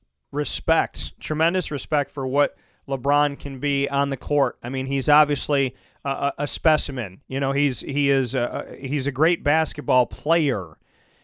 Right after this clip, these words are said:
But as far as what he does to the dynamic of a team, he, he carries a lot of drama.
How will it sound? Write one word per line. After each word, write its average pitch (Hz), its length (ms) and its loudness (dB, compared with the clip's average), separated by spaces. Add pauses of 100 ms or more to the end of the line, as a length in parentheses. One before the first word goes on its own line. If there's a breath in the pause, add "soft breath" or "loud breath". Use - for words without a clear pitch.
(120)
But 160 100 0
as 156 160 -2
far 185 240 4
as 151 160 4
what 151 220 4
he 147 160 -4
does 139 320 2
to 147 120 -4
the 135 80 -4
dynamic 135 600 0
of 127 100 -2
a 113 60 -8
team, 156 540 -4 (420)
he, 180 300 -4
he 175 260 0 (200)
carries 208 360 6
a 185 60 2
lot 180 180 6
of 135 80 0
drama. 151 400 0